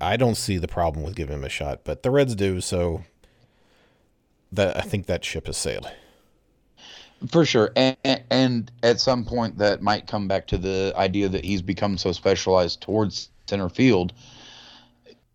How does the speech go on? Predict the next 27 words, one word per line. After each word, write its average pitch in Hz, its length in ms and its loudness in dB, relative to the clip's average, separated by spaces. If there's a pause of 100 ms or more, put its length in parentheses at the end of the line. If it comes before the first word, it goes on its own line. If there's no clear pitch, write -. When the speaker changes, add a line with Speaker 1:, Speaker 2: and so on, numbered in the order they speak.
(440)
Speaker 2:
uh, 90 300 6
play 113 340 4
that 92 400 -2 (460)
I, 90 220 2
I 104 40 8
don't 95 180 2
think 98 260 -2
anybody, 95 680 0 (180)
it, 82 360 -4
sure 104 260 2
shit, - 280 0
not 95 160 2
anybody 95 300 4
on 92 140 0
this 107 140 0
podcast 87 560 0
can, 92 280 -2
uh, 90 140 0 (160)
attribute 95 640 2 (880)
to 110 140 6
being 110 180 6
able 104 160 4
to 95 60 0
do 101 120 2
themselves, 87 460 -4
you 92 80 -6
know? 85 220 -6